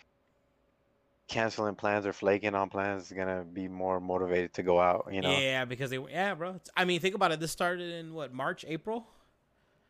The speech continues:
Speaker 1: Mm,
Speaker 2: And
Speaker 1: but, uh,
Speaker 2: it's
Speaker 1: probably March, yeah,
Speaker 2: and
Speaker 1: March-ish.
Speaker 2: at the, it's, it's, um, it's September seventh right now, and the day that we're recording this. So,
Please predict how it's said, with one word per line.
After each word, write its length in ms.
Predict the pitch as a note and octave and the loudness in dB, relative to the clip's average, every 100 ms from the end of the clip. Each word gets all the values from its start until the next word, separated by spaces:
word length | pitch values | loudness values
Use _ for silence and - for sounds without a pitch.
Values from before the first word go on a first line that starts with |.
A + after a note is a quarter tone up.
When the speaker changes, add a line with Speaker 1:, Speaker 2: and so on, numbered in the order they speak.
| _ _ _ _ _ _ _ _ _ _ _ _ - | _ _ _ _ _ _ _ _ _ _ _ _ -8
Speaker 1:
Mm, 40 | A2+ | -4
Speaker 2:
And 200 | A#2 A#2 | -2 0
Speaker 1:
but, 140 | F#2 | 4
uh, 100 | G#2 | 4
Speaker 2:
it's 180 | A2 - - | 4 0 -2
Speaker 1:
probably 160 | A2+ | 2
March, 280 | F#2 F#2+ G#2+ | 4 4 6
yeah, 180 | A2 A2+ | 6 6
Speaker 2:
and 100 | A2 | 4
Speaker 1:
March-ish. 360 | F#2+ A2+ B2 B2 | 4 4 2 2
Speaker 2:
at 240 | C3 C3+ | 2 0
the, 120 | D3 | -2
it's, 480 | C3+ - - - - | -6 -4 -2 -2 -4
it's, 200 | C#3 - | -4 -4
um, 520 | D3 C3+ B2 A#2+ A#2 A#2 | -2 -2 -2 -6 -10 -10
it's 180 | B2 - | -12 -10
September 520 | - C3+ - D3 D#3+ | -10 -8 -4 -4 -2
seventh 400 | D#3 D#3 D#3+ D#3 | -2 -2 -2 -4
right 140 | C#3 C3+ | -6 -6
now, 220 | D#3 C3+ | -6 -6
and 160 | A#2+ A#2 | -8 -10
the 60 | |
day 160 | A2+ B2 | -6 -6
that 60 | |
we're 140 | C3+ C3+ | -6 -8
recording 380 | C3 D#3 D3+ A2+ | -6 -6 -6 -12
this. 220 | A#2 - | -16 -16
So, 300 | - A2+ A2+ | -8 -8 -8